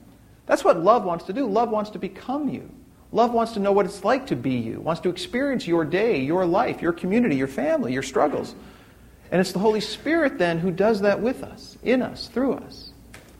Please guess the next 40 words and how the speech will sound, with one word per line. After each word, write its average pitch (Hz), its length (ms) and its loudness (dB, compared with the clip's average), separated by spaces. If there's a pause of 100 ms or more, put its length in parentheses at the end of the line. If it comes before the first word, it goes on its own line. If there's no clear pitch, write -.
(100)
right? 175 260 -10 (720)
And 160 120 -2
it's 160 160 -2
Augustine 185 500 0
who 147 220 2
has 147 220 0
this 139 120 -2
great, 220 400 0
strong 185 400 0
understanding 151 580 0
of 120 140 -4
the 123 60 -8
Spirit - 380 -2
uniting 123 520 -2
us, - 220 -12
not 156 160 2
only 170 160 0
to 156 100 -4
God, 135 260 0
but 143 120 -6
to 156 80 -8
one 165 160 -4
another. 156 300 -4 (680)
That 143 100 0
it's 123 140 -8
the 127 80 -8
Spirit 160 340 2
of 123 100 -2
God 135 280 2
that - 100 -6
makes 123 220 -4
the - 80 -18
church. - 360 0
Just 135 160 -6
as 131 100 -2
any 139 160 4
body 131 360 4
has 127 180 0
one 120 200 -4
Spirit, 185 420 0